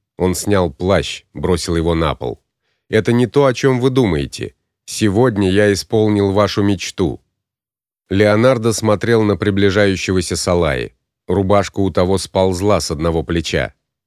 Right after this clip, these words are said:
«И что же это за мечта такая, мой непоседливый возлюбленный?»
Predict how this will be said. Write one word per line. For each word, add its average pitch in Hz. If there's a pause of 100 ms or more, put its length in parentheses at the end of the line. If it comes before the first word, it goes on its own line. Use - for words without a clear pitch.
(380)
«И 107
что 147
же 131
это 131
за 113
мечта 120
такая, 69
мой 87
непоседливый 87
возлюбленный?» 76